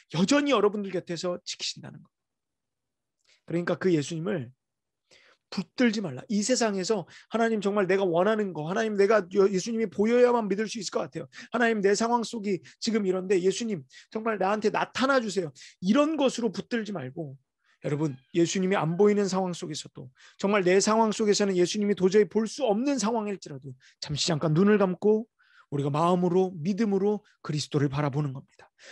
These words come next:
믿음으로 십자가를 바라보는 겁니다. 그때에 오늘의 모든 문제가 풀릴 줄로 믿습니다. 여러분, 전사님이 잠깐 기도하고 마치도록 하겠습니다. 하나님 감사합니다.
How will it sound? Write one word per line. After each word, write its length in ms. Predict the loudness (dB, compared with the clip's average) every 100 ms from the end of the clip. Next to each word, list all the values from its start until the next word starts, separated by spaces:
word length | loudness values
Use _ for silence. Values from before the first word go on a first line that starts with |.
| -8
믿음으로 420 | 0 4 4 4 4
십자가를 500 | 2 2 4 2 2
바라보는 460 | -2 -6 -10 -14
겁니다. 280 | -18 -20 _ _
그때에 600 | -8 0 2 4 2 -2 _ _ _ _ _ _
오늘의 420 | -2 0 0 0
모든 400 | 2 2 4 4
문제가 520 | 2 0 -6 -8 -16 -18 _ _ _
풀릴 400 | -10 -6 -6 -6
줄로 420 | -8 -4 -4 -4 _ _
믿습니다. 500 | -8 -8 -8 -16 -18 _ _ _ -20 -20 _
여러분, 140 | -10
전사님이 340 | -6 0 0 0
잠깐 240 | 0 0
기도하고 640 | 2 4 4 6 4 4 _ _ _
마치도록 380 | -20 -20 -16 -10
하겠습니다. 500 | -8 -8 -10 -12 -14 _ -20 -20 -6
하나님 200 | 0 2
감사합니다. 640 | 2 2 2 4 2 0